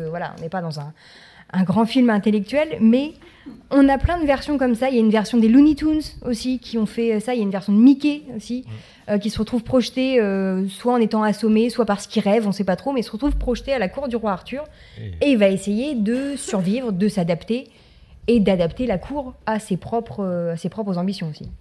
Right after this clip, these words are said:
Speaker 2: Et le nombre de super-héros qui se sont retrouvés à la cour du roi Arthur
Speaker 1: Oui.
Speaker 2: dans le même, voilà, il y en a un paquet aussi dans les comics, mais je pense que quasiment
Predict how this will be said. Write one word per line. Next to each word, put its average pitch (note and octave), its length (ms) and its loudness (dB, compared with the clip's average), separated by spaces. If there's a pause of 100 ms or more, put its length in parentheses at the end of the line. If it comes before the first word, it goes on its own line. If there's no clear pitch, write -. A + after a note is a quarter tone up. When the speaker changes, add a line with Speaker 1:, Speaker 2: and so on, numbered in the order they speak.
(120)
Speaker 2:
Et G2+ 100 -4
le G2+ 300 -2
nombre C3 240 2
de A#2+ 80 2
super-héros A#2 480 2
qui - 140 -8
se - 100 -10
sont G2 80 -6
retrouvés A#2 300 2
à - 20 6
la G#2 80 4
cour G#2+ 220 -6
du G#2 60 2
roi G#2 180 6
Arthur F3+ 360 0
Speaker 1:
Oui. G2 80 -4
Speaker 2:
dans A#2+ 200 4
le A2+ 100 4
même, A2 280 0
voilà, G2+ 240 2
il F#2+ 60 -2
y - 40 -4
en - 20 -4
a F#2 60 -2
un F#2+ 80 -2
paquet - 320 -2
aussi G2+ 260 -2
dans G2 80 -4
les F#2 100 -4
comics, G2 360 -6
mais F2 80 -6
je - 80 -16
pense G#2+ 140 -8
que - 100 -20
quasiment G#2+ 340 -2